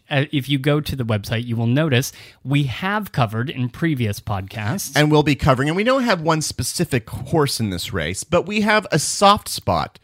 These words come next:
Speaker 2: for this particular historical site.
Speaker 1: And we'll repeat this information at the end of the podcast. We just wanted to get it up front so that if you only listen to half the show,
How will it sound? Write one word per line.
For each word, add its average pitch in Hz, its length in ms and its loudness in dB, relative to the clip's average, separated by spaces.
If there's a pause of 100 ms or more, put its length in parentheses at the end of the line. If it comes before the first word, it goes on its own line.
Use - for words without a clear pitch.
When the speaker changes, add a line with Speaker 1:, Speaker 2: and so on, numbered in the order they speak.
(320)
Speaker 2:
for 127 120 0
this 120 300 -2
particular 120 840 0 (180)
historical 104 600 0
site. 95 420 -2 (420)
Speaker 1:
And 165 140 2
we'll 180 140 2
repeat 175 400 -2
this 190 160 0
information 135 560 2
at 117 100 0
the 131 140 -8 (100)
end 254 180 4
of 240 80 6
the 180 80 4
podcast. 113 600 -2
We 143 100 2
just 190 240 -2
wanted 180 220 2
to 160 60 6
get 147 200 0
it 143 200 -4 (100)
up - 220 -2
front 156 520 2
so - 220 -2
that 127 140 0
if 123 160 -2
you 123 80 0
only 254 280 2
listen 233 420 2
to 123 80 0
half 156 360 -2
the 180 140 -2
show, 135 340 0